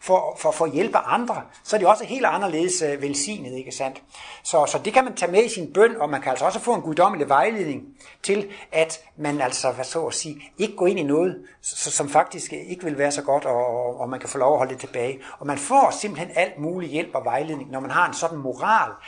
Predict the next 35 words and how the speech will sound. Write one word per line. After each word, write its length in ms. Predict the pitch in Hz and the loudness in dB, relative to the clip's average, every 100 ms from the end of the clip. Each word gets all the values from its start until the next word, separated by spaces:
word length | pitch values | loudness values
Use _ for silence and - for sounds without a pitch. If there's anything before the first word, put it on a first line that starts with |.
| - - | -18 -10
at 120 | 135 | -8
man 120 | 139 | -6
er 60 | 123 | -6
villig 340 | 139 180 190 | -6 -6 -6
til 100 | 165 | -6
at 80 | 135 | -6
træde 220 | - 127 | -4 -6
lidt 180 | 139 151 | -6 -10
tilbage 460 | - 120 117 147 - _ _ _ _ - | -10 -8 -8 -10 -14 _ _ _ _ -8
for 220 | 143 127 | -4 -4
at 80 | - | -6
tilfredsstille 500 | - 151 156 143 - | -4 -4 -4 -8 -10
sine 160 | 117 | -10
egne, 260 | 110 147 156 | -8 -6 -6
øh, 540 | - - - _ - - - | -8 -16 -20 _ -20 -12 -4
drifter, 340 | 147 139 113 - - - | -2 -2 -8 -12 -20 -16
hvis, 160 | 131 131 - _ _ - | -12 -10 -12 _ _ -16
hvis, 260 | 123 - 131 127 123 | -14 -14 -16 -18 -8
det 100 | 147 | -4
vil 100 | 151 | -4
man 160 | 135 - | -6 -6
hellere 240 | 160 180 | 0 0
afstå 380 | 127 185 - 143 | 2 -2 -4 -6
fra, 180 | - 123 | -4 -6
hvis 100 | 110 | -6
det 80 | - | -8
kan 100 | 113 | -6
skade 320 | 135 135 147 | -2 0 0
andre. 340 | 110 131 147 - - - - - | -2 -6 -12 -16 -20 -18 -18 -16
Og 80 | - | 0
det 80 | 220 | 4
var 60 | 220 | 4
så 140 | 190 | 4
det 180 | 202 | 2
med, 100 | 196 | 2